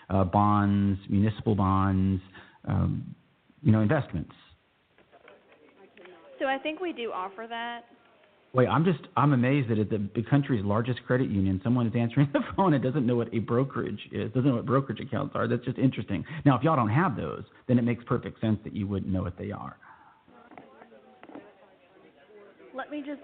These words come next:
Speaker 1: Just
Speaker 2: double check.
Speaker 1: It's, oh, no, it's okay. I, I'll probably defer to the website at this point, but I, I really do appreciate your help.
Speaker 2: You're welcome, sir. Thank you so much
Speaker 1: Bye
Speaker 2: for
Speaker 1: now.
Speaker 2: calling. Hope you have a great
Speaker 1: Okay.
Speaker 2: day.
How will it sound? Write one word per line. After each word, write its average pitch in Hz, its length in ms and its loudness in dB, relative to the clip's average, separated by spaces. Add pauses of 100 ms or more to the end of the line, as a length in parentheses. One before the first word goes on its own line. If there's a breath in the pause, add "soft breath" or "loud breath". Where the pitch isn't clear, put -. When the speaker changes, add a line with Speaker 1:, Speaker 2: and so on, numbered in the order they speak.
Speaker 1:
Just 233 120 2
Speaker 2:
double 214 160 0 (140)
check. - 220 -12 (640)
Speaker 1:
It's, 151 160 4
oh, 151 60 2
no, 151 120 2
it's 165 140 -4
okay. 139 260 0
I, 98 240 -2
I'll 127 100 -2
probably 135 380 -4
defer 113 360 -4
to 107 120 -8
the 101 120 -4
website 98 500 -4
at - 120 -10
this 98 120 -2 (100)
point, 95 320 2
but 107 100 2
I, 120 60 4 (140)
I 120 60 2
really 139 360 2
do 120 140 2
appreciate 110 480 0
your 87 140 0
help. - 260 -2 (2000 loud breath)
Speaker 2:
You're 349 120 -2
welcome, 247 360 -2
sir. 220 260 -6 (180)
Thank 262 220 -10
you 285 140 -6
so 277 80 -10
much - 60 4
Speaker 1:
Bye 117 140 6
Speaker 2:
for 107 40 4
Speaker 1:
now. 90 160 2
Speaker 2:
calling. - 140 -4 (100)
Hope - 140 -16
you - 40 -8
have - 80 -12
a - 60 -14
great - 140 0
Speaker 1:
Okay. 110 160 2
Speaker 2:
day. 87 260 0